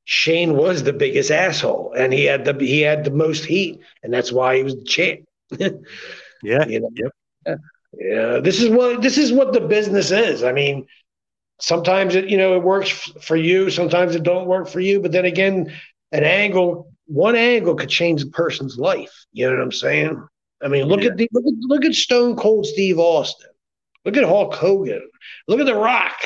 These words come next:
Speaker 1: Remember what he was when he started?
Speaker 2: Oh,
Speaker 1: And
Speaker 2: yeah.
Speaker 1: what did he turn, what did he turn into?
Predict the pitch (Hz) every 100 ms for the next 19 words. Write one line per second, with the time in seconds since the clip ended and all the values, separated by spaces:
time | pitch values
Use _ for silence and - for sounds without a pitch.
0 | - _ _ _ _ _ 151 233 277 269
1 | 247 247 233 247 220 240 220 - 202 220
2 | 233 233 - - _ _ _ 101 123 196
3 | 240 247 - 214 220 220 233 180 202 220
4 | 277 - 117